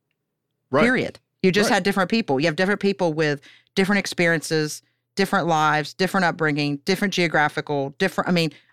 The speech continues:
Speaker 2: all the way different. Not just looks.
Speaker 1: Yeah.
Speaker 2: That's right. Not just looks.
Speaker 1: They attract a certain person.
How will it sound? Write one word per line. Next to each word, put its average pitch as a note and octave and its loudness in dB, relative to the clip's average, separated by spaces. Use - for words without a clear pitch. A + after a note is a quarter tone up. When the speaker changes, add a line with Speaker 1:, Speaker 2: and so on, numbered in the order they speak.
Speaker 2:
all F3+ 4
the F3+ 2
way E3+ 2
different. D3+ -4
Not E3 2
just G#3+ -2
looks. F3+ 0
Speaker 1:
Yeah. F#3+ 0
Speaker 2:
That's F3+ 0
right. F3+ 2
Not F#3+ 4
just B3 0
looks. G3 0
Speaker 1:
They D#3 2
attract F3 0
a G#3 -8
certain A#3 -12
person. F#2 -12